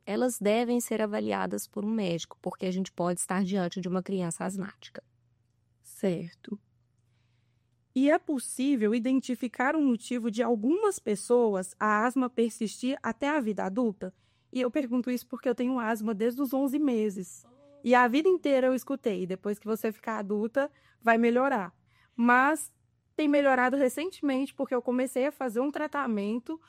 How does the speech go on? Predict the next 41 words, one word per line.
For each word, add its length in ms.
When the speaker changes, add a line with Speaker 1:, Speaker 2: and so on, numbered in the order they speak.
Speaker 2:
com 200
uma 160
bombinha 520
que 100
tem 160
corticoide, 960
e 140
aí 160
por 240
isso 300
que 120
tem 140
melhorado. 580
Mas 380
à 120
medida 360
que 80
eu 60
fui 160
ficando 300
adulta, 360
foi 160
piorando. 760
Speaker 1:
É, 260
eu 220
costumo 560
brincar 580
com 140
os 100
meus 220
pacientes 640
assim, 360
é, 140
e 100
com 180
os 120
meus 180
alunos 500
eu 120
falo, 420
né? 240